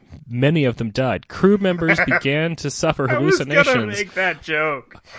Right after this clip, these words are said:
Speaker 1: All except for Kes and the Doctor, who find themselves in charge of the ship.
Speaker 2: Memory Alpha is very to the point with Voyager crew members experience disturbing and violent hallucinations.
Speaker 1: This originally aired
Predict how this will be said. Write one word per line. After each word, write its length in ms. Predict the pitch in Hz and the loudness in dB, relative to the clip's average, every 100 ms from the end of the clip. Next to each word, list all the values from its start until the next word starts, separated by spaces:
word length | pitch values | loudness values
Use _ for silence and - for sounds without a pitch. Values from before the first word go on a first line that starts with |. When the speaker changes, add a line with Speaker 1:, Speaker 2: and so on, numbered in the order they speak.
| - - | -20 0
Speaker 1:
All 300 | 151 185 196 | 8 10 10
except 340 | 190 - 160 | 6 4 0
for 160 | - 156 | 0 -6
Kes 600 | - 226 160 104 - - _ | 0 4 4 2 -4 -12 _
and 200 | 127 127 | -2 0
the 60 | 123 | 0
Doctor, 500 | - 151 - 87 71 - _ - - | 2 0 0 -4 -6 -10 _ -20 -2
who 120 | 147 | 0
find 340 | 135 185 196 190 | 2 4 4 4
themselves 560 | 165 - 214 120 107 | 0 2 4 4 2
in 100 | 107 | -2
charge 320 | - 147 139 | 0 2 2
of 60 | - | 0
the 80 | - | -6
ship. 320 | - 143 - - _ _ _ _ _ | -2 -2 -2 -12 _ _ _ _ _
Speaker 2:
Memory 300 | 160 196 190 | 0 2 6
Alpha 340 | 156 170 165 | 6 6 2
is 520 | 107 131 131 123 - - | 2 0 0 -4 -10 -12
very 840 | 131 120 123 151 160 127 120 110 _ | -10 0 4 6 4 0 -6 -12 _
to 140 | - 135 | -4 -2
the 120 | 120 | -2
point 460 | 120 117 127 - | -2 -2 -2 -4
with 340 | 120 120 117 - - | -4 -2 -2 -4 -12
Voyager 560 | 139 147 160 175 165 175 | -6 2 4 4 4 0
crew 240 | - 165 | 2 0
members 360 | 156 151 151 135 | 2 2 0 -2
experience 540 | 120 - 143 139 139 | -4 -2 2 4 2
disturbing 580 | - 131 - 131 127 127 | -2 -8 -2 0 0 0
and 140 | 123 | -2
violent 320 | 117 117 117 113 | 2 2 2 -2
hallucinations. 880 | 117 113 113 110 98 - - - - | -4 -4 -8 -8 -8 -10 -18 -20 -2
Speaker 1:
This 160 | 120 127 | 0 4
originally 420 | 139 143 147 123 | 4 4 4 4
aired 540 | 117 113 107 101 101 | 4 2 2 0 -4